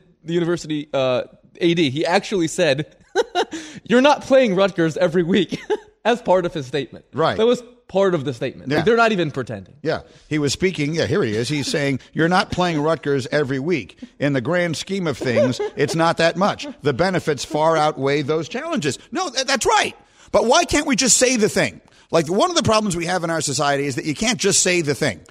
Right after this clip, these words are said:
Speaker 2: The thing is the thing, but we can't just say it. We're doing this for the money. There's an enormous amount of money, and we want some. Look at all the money out there.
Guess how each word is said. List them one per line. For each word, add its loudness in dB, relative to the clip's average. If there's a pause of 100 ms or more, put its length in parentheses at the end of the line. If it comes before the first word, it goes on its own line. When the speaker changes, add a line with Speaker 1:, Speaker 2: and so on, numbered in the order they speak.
(180)
Speaker 2:
The 2
thing 0
is 2
the 0
thing, -2
but 0
we -2
can't -4
just 0
say 2
it. -6 (140)
We're 2
doing 2
this 2
for 2
the 2
money. 2 (420)
There's 4
an 4
enormous 2
amount 0
of 2
money, 0 (320)
and 2
we 2
want 2
some. 0 (540)
Look 2
at 6
all 6
the 2
money 4
out 0
there. -2